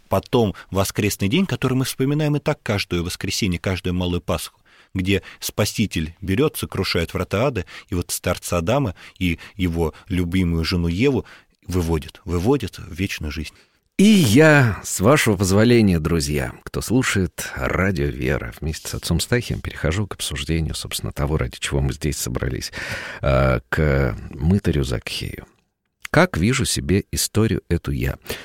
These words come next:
Speaker 2: сорокадвухлетний житель большого города, живущий в двадцать первом веке? История, в моем понимании, выглядит следующим образом. Господь Иисус Христос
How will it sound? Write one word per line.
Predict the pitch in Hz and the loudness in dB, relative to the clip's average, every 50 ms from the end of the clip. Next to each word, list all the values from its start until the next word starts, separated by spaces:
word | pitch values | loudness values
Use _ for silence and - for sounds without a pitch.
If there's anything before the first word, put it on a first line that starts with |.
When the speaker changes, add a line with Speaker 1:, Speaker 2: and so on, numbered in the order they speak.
| - | -12
Speaker 2:
сорокадвухлетний | - - - 71 82 - 156 85 67 62 57 - - 98 110 131 120 - - 87 80 69 64 | -6 -2 0 0 2 2 0 0 0 -2 -6 -4 -2 0 0 0 0 0 2 2 2 2 0
житель | 67 71 - 87 78 - - - | -2 -4 -4 -4 -4 -4 -6 -4
большого | 73 78 80 76 - - 60 62 55 | 0 0 0 0 -2 -4 -4 -6 -4
города, | 50 - 117 123 107 82 65 62 60 52 50 50 | -2 0 0 2 2 0 0 -2 -2 -2 -4 -4
живущий | - - 80 80 - - - 64 | -4 -2 -2 -2 0 -2 -2 -2
в | 64 65 | -2 -2
двадцать | 69 69 71 67 - - - | 0 0 0 0 0 -4 -4
первом | - - 60 - - 58 60 | -4 -4 -4 -4 -4 -4 -4
веке? | 64 71 - - - - - - - - - - - - - - - - - - - - - _ _ _ _ _ _ - | 0 0 0 0 0 -2 -4 -6 -6 -8 -12 -12 -12 -12 -12 -12 -14 -14 -16 -18 -20 -20 -20 _ _ _ _ _ _ -4
История, | - 160 - - 160 175 165 151 131 - - _ _ _ | -4 0 4 4 6 6 6 6 4 4 2 _ _ _
в | - 80 | -4 0
моем | 76 92 101 101 95 90 | 4 4 6 6 6 4
понимании, | - 90 82 85 85 82 78 71 69 | 4 4 4 4 4 4 4 2 2
выглядит | 71 98 113 117 98 82 71 71 - | 2 0 2 2 2 0 0 0 -2
следующим | - - 78 90 98 95 - - 60 53 | 0 0 0 2 2 0 -2 -2 -4 -4
образом. | 50 50 50 50 - - - 50 50 50 - - _ _ _ _ _ - - | -6 -6 -8 -10 -10 -10 -12 -12 -14 -16 -18 -20 _ _ _ _ _ -8 -4
Господь | 82 82 101 120 113 - - 69 65 64 - | -2 0 0 0 0 -2 -2 -4 -4 -2 -4
Иисус | - - - 101 107 - | -4 -4 -2 -2 -2 0
Христос | - 98 80 73 - - - - - - - - - - | 0 0 0 0 -2 -2 -4 -4 -6 -4 -4 -4 -6 -8